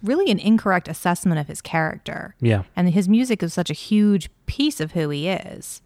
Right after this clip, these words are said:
Speaker 2: Yeah, absolutely.
Speaker 1: And I, I just think that it's so interesting. We left the last chapter with the impression that he's going to imply that when words fail,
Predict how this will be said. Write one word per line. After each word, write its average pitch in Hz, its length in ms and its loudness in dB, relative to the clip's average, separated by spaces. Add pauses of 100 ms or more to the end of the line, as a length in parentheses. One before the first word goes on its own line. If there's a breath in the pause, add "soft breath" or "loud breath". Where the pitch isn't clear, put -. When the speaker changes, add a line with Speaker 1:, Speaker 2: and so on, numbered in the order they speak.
Speaker 2:
Yeah, 120 200 4
absolutely. 98 540 0
Speaker 1:
And 202 120 2
I, 214 340 4 (220)
I 226 140 0
just 254 240 -2
think 202 260 2
that 170 320 2 (1000)
it's 196 160 -2
so 202 160 2
interesting. 190 560 2
We 180 120 2
left 190 500 0
the 190 100 -2
last 175 360 0
chapter 190 360 2
with 165 140 -4
the 175 80 -2
impression 175 520 0
that 160 280 0 (460 loud breath)
he's - 340 -6
going 170 220 0
to 165 60 0
imply 170 400 0
that 156 180 -4
when 160 160 -2
words 165 320 0
fail, 190 560 4